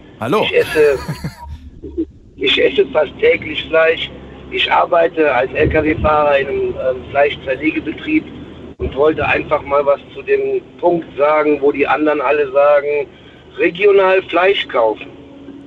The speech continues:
Speaker 2: Also mein Betrieb ist, äh, in der Nähe von Köln, ja, und ich liefere das Fleisch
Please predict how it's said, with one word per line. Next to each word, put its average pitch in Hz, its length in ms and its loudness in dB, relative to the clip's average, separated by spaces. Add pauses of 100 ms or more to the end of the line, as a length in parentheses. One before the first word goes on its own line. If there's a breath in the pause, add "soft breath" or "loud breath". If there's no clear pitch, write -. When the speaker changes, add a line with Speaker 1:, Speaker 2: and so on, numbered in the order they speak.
(840 loud breath)
Speaker 2:
Also 151 260 2
mein 160 220 4
Betrieb 185 460 -4
ist, 143 240 0 (180)
äh, 135 480 4
in 127 80 -2
der 131 120 4
Nähe 143 240 4
von 120 220 -4
Köln, 143 400 2 (720)
ja, 107 160 2 (760)
und 131 160 0
ich 131 140 -4
liefere 147 380 0
das 139 200 0
Fleisch 139 520 2